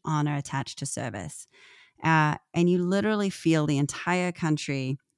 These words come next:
having gratitude for the fact that you're serving your country. And I think that same gratitude really should be felt for all teachers. So the same way that we thank a veteran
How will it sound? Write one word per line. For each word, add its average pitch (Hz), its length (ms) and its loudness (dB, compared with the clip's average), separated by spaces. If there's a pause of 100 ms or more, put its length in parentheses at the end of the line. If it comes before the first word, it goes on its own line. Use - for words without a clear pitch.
having 151 300 2
gratitude 151 920 -2
for - 80 -4
the 147 80 0
fact 143 280 -2
that 139 100 -4
you're 147 320 2
serving 139 460 0
your 127 100 -2
country. 139 500 -6 (540)
And 175 100 4
I 170 80 4
think 180 240 2
that 175 240 0
same 180 400 4
gratitude 143 800 0 (320)
really 180 220 2
should 156 300 -2
be 202 140 -4
felt - 460 -2 (420)
for - 200 -2
all 160 240 2
teachers. - 640 -4
So - 140 -2
the 170 120 -2
same 202 380 2
way 160 220 4
that 151 140 -4
we 147 140 -2 (220)
thank 160 240 4
a 139 60 0
veteran 147 520 2